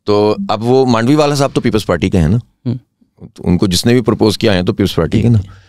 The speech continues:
Speaker 1: और इन दोनों के लिए मेहनत किसने की थी जीतने के लिए? पीटीआई ने और पीपल्स पार्टी ने मिलकर। और आपको याद है एक साहब को भेजा गया था बलूचिस्तान में ब्रीफकेस देकर, जो एमपीए खरीदने
Speaker 2: हम्म।
Speaker 1: थे। तो ये दोनों काम मिलकर किसने किए थे? पीटीआई ने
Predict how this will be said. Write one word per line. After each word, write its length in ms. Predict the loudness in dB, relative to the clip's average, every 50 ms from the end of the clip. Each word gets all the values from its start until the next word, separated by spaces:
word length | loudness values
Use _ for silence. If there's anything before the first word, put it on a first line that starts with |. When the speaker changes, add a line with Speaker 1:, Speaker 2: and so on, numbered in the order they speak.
| _ _ _ _ _ _ _ -4
Speaker 1:
और 200 | -4 -4 -2 0
इन 160 | 0 2 2 4
दोनों 220 | 2 2 2 2
के 100 | 0 2
लिए 80 | 2 2
मेहनत 300 | 2 2 0 0 0 0
किसने 260 | -2 0 2 2 2
की 100 | 2 0
थी 120 | 0 0
जीतने 320 | 0 0 0 0 0 0 0
के 100 | 2 2
लिए? 160 | 2 2 2
पीटीआई 460 | 0 0 -2 0 0 0 0 0 0
ने 160 | 0 0 -2 -2 -6 _ _ _ _ _ _ -20 -20 -20 _ _ _ -6
और 100 | -6 -4
पीपल्स 280 | -4 -4 -6 -6 -6 -6
पार्टी 300 | -4 -4 -4 -2 0 0
ने 160 | 0 0 -2 -4
मिलकर। 360 | -4 -2 -2 0 0 -2 -4 -4 -6 -12 -10 -6
और 80 | -2 -2
आपको 180 | 0 0 0 2
याद 200 | 2 2 2 0
है 60 | 0
एक 60 | 0
साहब 200 | 0 -2 -2 -2
को 100 | -2 0
भेजा 240 | 0 0 0 0 0
गया 140 | 0 0 0
था 120 | 0 0
बलूचिस्तान 520 | 2 2 0 0 0 -2 -4 -4 -2 -2
में 140 | 0 0 0
ब्रीफकेस 360 | 0 -2 -2 -2 -2 -4 -4
देकर, 280 | -2 -2 -4 -4 -4 -6 -8 -10 _ _ _ _ _ _ _ _ _ _ _ _ _ _ -20 -10
जो 420 | -4 -2 0 2 2 0 0 -2 -2
एमपीए 320 | -2 -2 -2 -2 -2 -2
खरीदने 360 | -2 -2 0 0 0 0 0
Speaker 2:
हम्म। 160 | -2 -4 -6 -8
Speaker 1:
थे। 60 | -8 -10 _ _ _ _ _ _ _ _ _ _
तो 60 | -2 0
ये 140 | 0 0
दोनों 300 | 2 2 0 2 2 0
काम 200 | 0 0 0 0
मिलकर 280 | 2 0 0 0 0 0
किसने 280 | 0 0 2 2 2 2
किए 160 | 2 0 0
थे? 120 | 0 -2 -4 -6 -8 -16 -8 -4
पीटीआई 440 | -4 -2 0 0 0 0 0 2 2
ने 140 | 2 0